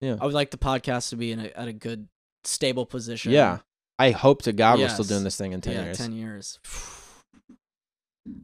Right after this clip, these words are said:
Speaker 2: Um, yeah, I don't, I don't know. I would, I would love to travel a lot.
Speaker 1: Mm-hmm.
Speaker 2: I wanna see a lot of things. There's still a lot of things I wanna do. Um, maybe meet a, a nice gal.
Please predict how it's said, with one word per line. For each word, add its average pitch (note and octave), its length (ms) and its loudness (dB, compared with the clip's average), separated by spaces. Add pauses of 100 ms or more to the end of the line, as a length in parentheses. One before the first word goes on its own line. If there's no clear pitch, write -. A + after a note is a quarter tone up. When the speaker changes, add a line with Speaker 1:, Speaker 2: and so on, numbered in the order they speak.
(120)
Speaker 2:
Um, B2 540 -2 (1000)
yeah, F3+ 220 4
I D#3+ 100 4
don't, G3+ 100 2
I F3+ 100 -2
don't F#3+ 140 0
know. A2+ 260 -4 (280)
I C3+ 120 -2
would, C#3+ 160 0
I C3 100 0
would C#3+ 140 0
love C#3+ 240 2
to C3 120 -6
travel B2+ 840 -4 (220)
a B2+ 80 -8
lot. C3 200 -2
Speaker 1:
Mm-hmm. C3 60 -2
Speaker 2:
I B2+ 40 -2
wanna B2 200 -4
see B2 140 -8
a A#2+ 80 -4
lot A#2+ 160 -6
of A#2+ 80 -8
things. B2 320 -8
There's B2 140 -14
still A#2+ 140 -8
a - 20 -8
lot A#2 160 -8
of A#2 80 -12
things A#2+ 200 -10
I B2 60 -10
wanna A#2 180 -10
do. B2+ 320 -10 (260)
Um, G2+ 400 -14 (720)
maybe A#2+ 360 -6 (180)
meet B2+ 280 -4 (400)
a, A#2+ 260 -6
a A2 60 -6
nice A#2 300 -6
gal. A2+ 440 -6